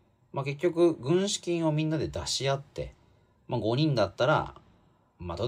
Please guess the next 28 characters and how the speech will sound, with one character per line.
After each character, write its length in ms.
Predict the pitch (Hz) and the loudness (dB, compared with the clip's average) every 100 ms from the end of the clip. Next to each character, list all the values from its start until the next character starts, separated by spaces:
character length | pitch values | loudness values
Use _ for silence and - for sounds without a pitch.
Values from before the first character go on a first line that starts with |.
| 123 | -2
ば 60 | |
一 160 | - 131 | -2 -2
人 80 | 87 | -4
五 120 | 90 | -6
万 260 | 87 90 85 | -4 -4 -6
円 80 | 76 | -8
で 80 | |
二 160 | 76 117 | -8 -6
十 180 | 87 71 | -6 -8
五 120 | 71 | -10
万 200 | 69 65 | -10 -10
円。 140 | 64 - _ _ _ _ _ | -12 -16 _ _ _ _ _
で、 80 | 165 | 0
こ 80 | 202 | 2
の 80 | |
二 160 | 202 247 | 2 0
十 180 | 220 196 | -2 0
五 120 | 165 | 2
万 320 | 180 190 190 | 4 2 2
円 160 | 185 185 | 0 2
で 240 | 220 135 | 4 4
一 180 | 90 123 | 2 -4
日 220 | 113 98 | -6 -6
遊 220 | 90 143 | -6 -2
ん 100 | 147 | 0
で 80 | 143 | 0
み 100 | 143 | 0
て 220 | 143 - | -2 -8